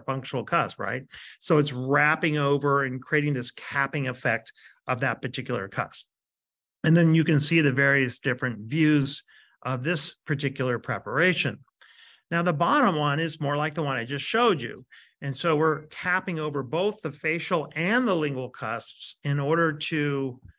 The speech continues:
uh, increase the resistance to retention form based on clinical findings, based on something that compelled us to give this a little bit more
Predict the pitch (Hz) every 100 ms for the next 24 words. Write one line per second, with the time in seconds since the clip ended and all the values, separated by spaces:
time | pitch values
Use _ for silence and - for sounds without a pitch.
0 | _ _ _ 135 135 131 - 190 202 -
1 | - 170 165 - 143 143 127 160 156 165
2 | 147 143 135 123 160 180 160 160 147 139
3 | 131 123 170 220 214 180 160 156 156 151
4 | - _ _ _ _ 170 160 175 196 190
5 | 202 247 139 - - 147 151 151 147 143
6 | 143 143 127 135 131 127 123 - _ 147
7 | 147 - 220 240 185 147 139 - - 127
8 | 151 147 143 - 135 139 139 135 127 131
9 | 127 120 117